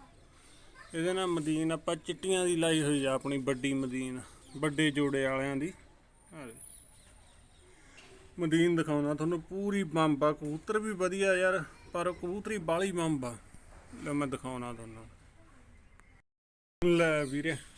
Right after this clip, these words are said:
ਆਹ ਮਦੀਨ ਲਾਈ ਆ, ਰਿੰਗ ਦੇਖੋ ਇਹਦੀਆਂ ਅੱਖਾਂ 'ਚ ਇਹਦੇ।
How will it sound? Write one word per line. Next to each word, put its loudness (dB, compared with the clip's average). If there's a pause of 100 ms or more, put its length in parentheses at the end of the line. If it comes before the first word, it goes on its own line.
(100)
ਆਹ -2
ਮਦੀਨ -2
ਲਾਈ 0
ਆ, 2
ਰਿੰਗ 0
ਦੇਖੋ 0
ਇਹਦੀਆਂ 4
ਅੱਖਾਂ -4
'ਚ -12
ਇਹਦੇ। -8